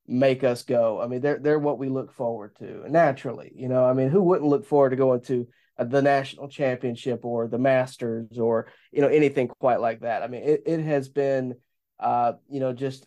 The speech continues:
I, I love doing what we do because it's, it's very rewarding, uh, to, to, to, to know that you can have something like that coming up. But yeah, the Masters is definitely something I'm looking forward to. I've always wanted to go.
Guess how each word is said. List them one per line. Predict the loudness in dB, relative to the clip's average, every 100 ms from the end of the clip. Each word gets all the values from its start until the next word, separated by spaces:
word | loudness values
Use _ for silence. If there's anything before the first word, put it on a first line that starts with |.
| _
I, | -4
I | 0 2
love | 4 4 2 2
doing | 0 -2
what | -2 -6
we | -10
do | -4 0 0 0
because | -4 -6 0 2 2 -4
it's, | -10 -10 -10
it's | -10 -10 -10 -8
very | 0 4 4 4
rewarding, | 2 2 2 2 -2 -10 -16 _ _ _ -2
uh, | 2 4 2
to, | 0 -6
to, | -4 -8
to, | -4 -2 -2 -2
to | -4 -2 2
know | 4 4 2
that | -2
you | -4
can | -4 -2
have | 0 0
something | -2 -2 -2
like | -2 -2
that | -2 -4
coming | -4 -2 -2
up. | -2 -4 _ _ _ _
But | -2 0
yeah, | 0 0
the | 0 -4
Masters | -2 -2 -4 -8 -10 -10
is | -6
definitely | 0 0 0 -4
something | -4 -6 -4
I'm | -4
looking | -4 -8 -8
forward | -6 -4
to. | -4
I've | 0
always | 2 2 2
wanted | -2 -4
to | -6
go. | -4 -2 -2 -4